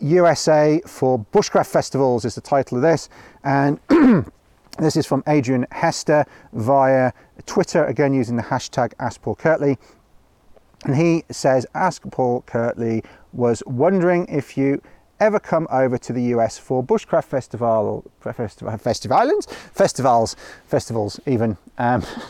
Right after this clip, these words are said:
yes, I probably need, uh, some food. Um, so, I have never been over to the U S for a Bushcraft Festival.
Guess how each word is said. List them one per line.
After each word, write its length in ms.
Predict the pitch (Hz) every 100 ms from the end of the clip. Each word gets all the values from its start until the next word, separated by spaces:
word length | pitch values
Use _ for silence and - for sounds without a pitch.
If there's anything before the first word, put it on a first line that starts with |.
| - - _ _ - - - - - - - - - - 226 220 190 147 - -
yes, 540 | 120 104 - - - -
I 380 | 113 113 117 117 -
probably 360 | 135 123 120
need, 400 | 117 117 120 110 -
uh, 1160 | 120 120 120 123 123 123 123 123 127 123 127 127
some 180 | - 165
food. 320 | - 233 131 - - - -
Um, 600 | - 156 160 165 165 156 - _ - _ - - _ _ _ _ _ _ _ _ _ _ _ _ _ _
so, 460 | - - 196 147 107 - _ _ _ _ _ - _ _ _ _ _ _ _ _ _ _ _
I 160 | 160 175
have 220 | 170 185
never 260 | 185 208 220
been 200 | 185 175
over 220 | 165 143
to 120 | -
the 120 | 139 143
U 140 | 139
S 160 | 123 -
for 160 | -
a 60 | 123
Bushcraft 400 | 117 120 - 117
Festival. 560 | - 120 - 113 160